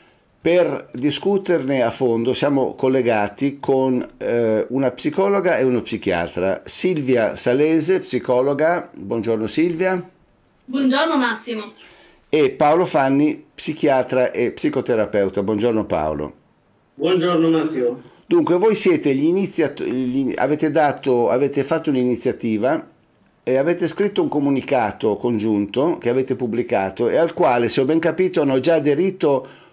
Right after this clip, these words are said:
Speaker 1: quasi cinquecento, cinquecento fra psicologi, psichiatri e psicoterapeuti. Il comunicato, eh, si, si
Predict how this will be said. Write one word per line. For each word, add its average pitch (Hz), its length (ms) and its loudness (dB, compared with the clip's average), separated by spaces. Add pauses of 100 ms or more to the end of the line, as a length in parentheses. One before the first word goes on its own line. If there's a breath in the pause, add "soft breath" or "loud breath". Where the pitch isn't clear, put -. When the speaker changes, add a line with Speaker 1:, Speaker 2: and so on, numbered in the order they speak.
Speaker 1:
quasi 175 360 0
cinquecento, 151 1120 0
cinquecento 143 580 0
fra 120 480 -2
psicologi, 139 880 0
psichiatri 143 880 0
e - 160 -4
psicoterapeuti. 98 1160 -2 (760 loud breath)
Il - 120 -4
comunicato, 160 1300 0
eh, 120 560 2
si, - 360 -2
si 120 480 -2